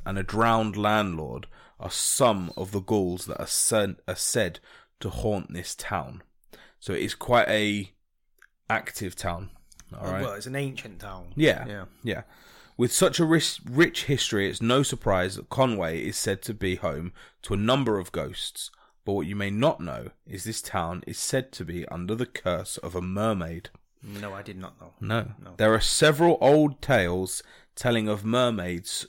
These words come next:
Speaker 1: swimming along the coast of Wales. However, the story of a half fish, half human siren is spine-tingling Conway legend.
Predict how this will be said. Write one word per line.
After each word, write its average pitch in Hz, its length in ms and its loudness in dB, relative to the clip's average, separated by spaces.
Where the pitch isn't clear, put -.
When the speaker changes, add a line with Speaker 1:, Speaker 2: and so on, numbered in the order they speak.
Speaker 1:
swimming 131 380 2
along 127 300 2
the 120 80 -4
coast - 420 0
of 107 80 -6
Wales. 90 640 2
However, 110 640 4
the - 100 -8
story 127 580 6
of 98 160 0
a 107 40 2
half 117 200 6
fish, - 640 -4
half 101 280 0
human 98 440 -2
siren 95 640 0
is 101 240 -4
spine-tingling 101 1080 -2
Conway 90 520 -4
legend. 87 680 -8